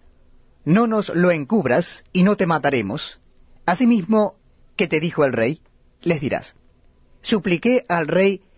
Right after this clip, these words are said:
que no me hiciese volver a la casa de Jonatán para que no muriese allí".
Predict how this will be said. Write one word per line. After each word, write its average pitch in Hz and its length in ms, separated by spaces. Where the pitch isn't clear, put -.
que 151 120
no 208 160
me 220 120
hiciese 190 340
volver 160 260
a 170 40
la 135 140
casa 175 260
de 143 120
Jonatán 131 520
para 139 260
que 131 120
no 170 160
muriese 139 520
allí". 92 300